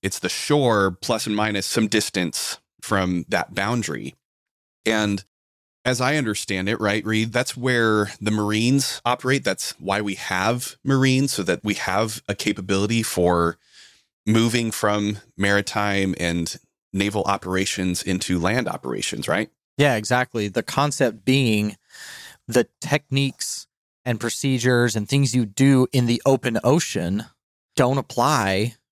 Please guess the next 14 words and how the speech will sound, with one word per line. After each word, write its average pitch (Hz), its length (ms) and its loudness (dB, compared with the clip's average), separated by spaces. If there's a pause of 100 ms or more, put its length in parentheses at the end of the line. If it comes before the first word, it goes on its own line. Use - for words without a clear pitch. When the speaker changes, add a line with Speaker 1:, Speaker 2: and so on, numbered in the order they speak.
(120)
Speaker 2:
when 113 220 2
there's 117 420 2 (160)
sand 131 640 0
twenty 107 240 0
feet 95 220 0
below 101 200 2
the 95 100 -4
sea, - 380 -8 (140)
right? 113 160 2
You 104 120 2
Speaker 1:
Mm-hmm. - 120 4
Speaker 2:
can't 139 320 -2
get 143 300 2
your, 117 460 4